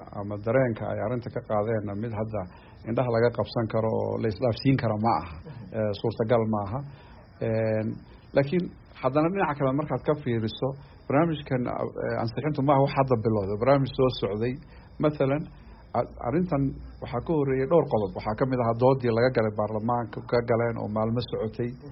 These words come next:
oo aad iyo aad looga dooday. Waxaa iyana ka horreysay doodii laga galay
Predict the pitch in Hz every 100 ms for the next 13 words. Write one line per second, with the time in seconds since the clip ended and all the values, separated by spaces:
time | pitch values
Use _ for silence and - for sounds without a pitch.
0 | - 113 - - 120 139 135 120 120 120
1 | 113 113 120 117 117 117 120 123 113 127
2 | 120 120 - - - - - - - 135
3 | 131 143 143 165 135 131 113 156 151 143
4 | 120 147 151 143 131 143 151 143 143